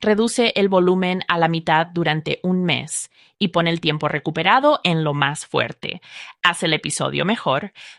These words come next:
mejora la oferta que la gente ya entiende. Termina el sistema que ha estado al ochenta por ciento porque cinco cosas más pequeñas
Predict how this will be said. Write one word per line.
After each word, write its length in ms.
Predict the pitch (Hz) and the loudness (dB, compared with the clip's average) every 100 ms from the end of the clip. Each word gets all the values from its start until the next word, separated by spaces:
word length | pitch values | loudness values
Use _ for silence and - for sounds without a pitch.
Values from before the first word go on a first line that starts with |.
| - | 2
mejora 580 | 208 202 - 196 185 | 4 2 2 4 6
la 120 | 185 175 | 6 4
oferta 520 | - 170 170 - 170 | 2 0 0 0 -2
que 160 | 170 | 0
la 140 | 151 147 | -2 -2
gente 640 | - 196 214 226 262 277 | -2 0 0 0 0 -2
ya 420 | - 165 175 165 165 | -6 -2 2 2 2
entiende. 640 | 170 165 139 131 120 170 - - - - | -2 0 -2 -2 -8 -10 -14 -20 -12 2
Termina 520 | 330 330 349 427 403 415 415 | 4 6 4 6 6 6 6
el 80 | 403 | 4
sistema 760 | - 359 - 247 240 240 247 254 | 6 4 6 2 4 4 2 0
que 180 | 202 | 2
ha 140 | 170 165 | 4 4
estado 560 | 180 - 165 170 180 - | 0 0 2 4 2 2
al 160 | 160 | 2
ochenta 540 | 151 - 165 160 147 147 | 0 0 0 0 -2 -2
por 120 | 160 | -4
ciento 520 | - 170 196 247 254 - - - | 0 0 0 2 2 0 -16 0
porque 320 | 208 196 180 | 0 2 -2
cinco 420 | - 226 247 277 | 2 2 4 4
cosas 460 | 285 294 233 190 175 | 4 4 4 0 2
más 280 | 160 180 | 2 2
pequeñas 720 | - 240 226 226 214 208 220 | 0 0 2 2 2 2 -2